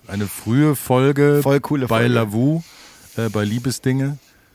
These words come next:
Speaker 1: ähm, der auch, das ist so ein, du hast ja auch was sehr Bäriges, Stämmiges, so klingst du jetzt zumindest von der Stimme und,
Speaker 2: Ein
Speaker 1: äh,
Speaker 2: starker Mann einfach, ja.
Speaker 1: Genau, das assoziiere ich jetzt eher mit jemandem, der erstmal, da muss schon ein bisschen was kommen, da muss schon was auflaufen, dass der mal auf den Tisch haut.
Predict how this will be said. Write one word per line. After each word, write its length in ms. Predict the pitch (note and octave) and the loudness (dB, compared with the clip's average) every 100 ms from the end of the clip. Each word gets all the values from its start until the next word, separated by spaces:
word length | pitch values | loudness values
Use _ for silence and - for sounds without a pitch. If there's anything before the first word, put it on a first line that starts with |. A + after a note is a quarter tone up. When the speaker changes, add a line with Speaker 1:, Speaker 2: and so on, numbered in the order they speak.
| _ G2+ | _ -8
Speaker 1:
ähm, 680 | G#2+ G#2+ G#2+ G#2+ G#2+ G2+ | -6 -4 -4 -4 -6 -6
der 220 | F#2 G2 E2+ | -2 -2 0
auch, 240 | G#2 E2+ | 0 0
das 220 | - E2 | -6 -10
ist 160 | F2+ - | -8 -4
so 80 | G2 | -2
ein, 160 | F#2 | 0
du 100 | F2+ | 0
hast 160 | F#2+ - | 0 0
ja 80 | F2 | -2
auch 160 | F#2+ | 0
was 180 | G2 - | 0 0
sehr 200 | G2+ F#2+ | 0 -2
Bäriges, 720 | - G#2+ A2+ A2 F2+ F2+ - | 0 2 2 2 0 -4 -6
Stämmiges, 600 | - G2+ A2 G2+ F#2 D#2 | -4 -2 0 0 -2 -6
so 120 | - E2+ | -10 -6
klingst 340 | G#2 A2 - | -2 -2 -2
du 60 | F#2+ | -2
jetzt 340 | E2+ - - | -2 -6 -8
zumindest 380 | F#2 F2 F2 - | -6 -6 -6 -8
von 140 | E2+ | -6
der 80 | E2 | -6
Stimme 420 | - G#2+ A2+ A2+ | -2 2 2 2
und, 380 | G2+ F2+ - - | 0 -4 -6 -4
Speaker 2:
Ein 60 | A#2 | -2
Speaker 1:
äh, 40 | |
Speaker 2:
starker 360 | A2 C3+ B2+ B2 | 0 0 0 0
Mann 240 | B2 A#2 | 0 -2
einfach, 280 | G2 - F#2 | -4 -12 -16
ja. 140 | G#2 | -10
Speaker 1:
Genau, 320 | G#2 A2 E2+ D#2+ | -4 -2 -2 -6
das 200 | E2+ - | -8 -10
assoziiere 560 | F#2 G2 - G#2 G2+ | -8 -8 -6 -4 -2
ich 120 | G2 - | -2 -4
jetzt 300 | F2+ - F2+ | -6 -6 -4
eher 200 | F#2+ F#2 | -2 0
mit 200 | F#2 G2+ | -2 -2
jemandem, 460 | F#2 F2+ F2 F2 | -2 -2 -2 -4
der 280 | E2+ E2 E2 | -4 -4 -4
erstmal, 560 | E2+ - F2+ F2 E2+ E2 | -4 -4 -2 -2 -2 -2
da 100 | F#2 | 0
muss 140 | A#2 | 2
schon 120 | - A2 | 2 0
ein 60 | |
bisschen 280 | A#2 - A2+ | 0 0 0
was 180 | G2 - | 0 -2
kommen, 400 | - C#3 B2 A#2+ | -2 -2 -2 -2
da 80 | G2+ | -2
muss 200 | A2 - | -2 -2
schon 140 | A2 | -2
was 160 | G2 - | -2 -4
auflaufen, 640 | G2+ A#2 G#2+ G2 G2 G#2 | -6 -4 -2 -2 -2 -6
dass 160 | F#2+ - | -6 -6
der 140 | G2 | -4
mal 100 | F#2+ | -4
auf 140 | F2 | -6
den 80 | F2 | -8
Tisch 200 | G#2+ - | -8 -8
haut. 200 | - - | -12 -16